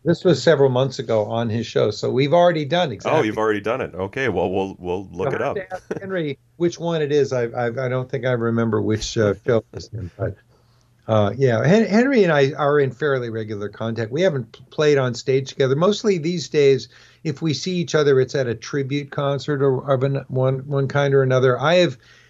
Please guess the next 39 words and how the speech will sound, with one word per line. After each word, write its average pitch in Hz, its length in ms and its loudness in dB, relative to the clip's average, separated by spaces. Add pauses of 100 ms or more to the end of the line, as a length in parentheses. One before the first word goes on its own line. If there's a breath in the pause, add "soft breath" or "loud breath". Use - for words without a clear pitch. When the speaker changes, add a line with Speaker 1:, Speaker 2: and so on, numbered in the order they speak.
(200 soft breath)
Speaker 1:
I 160 60 0
used 202 320 2
to 208 80 4
organize 165 680 0 (280)
Jerry 160 320 -2
Garcia 135 500 -2
tribute 139 440 -6
concerts 110 640 -6 (100)
as 110 200 -4
fundraisers 135 880 2
at 120 160 0 (280)
one 131 240 0
or 127 140 2
another 123 340 0
venue. 135 560 0 (480 soft breath)
And 143 140 4
Henry's 156 460 2
always 143 480 0
a 139 80 0
reliable 117 640 -2
guy 110 300 0
for 107 160 -8
those, 104 280 -4
'cause 117 200 -4
he'll 156 140 -2
come 135 220 -2
in 127 140 0
and 117 120 -2
just 120 240 0 (260)
kick - 360 -2
fucking 117 400 -4
ass 110 340 -4
on 101 180 -6
a 92 60 -6
song 104 360 -2
or 95 100 -2
two, 98 260 0
you 92 120 -2
know. 90 320 -4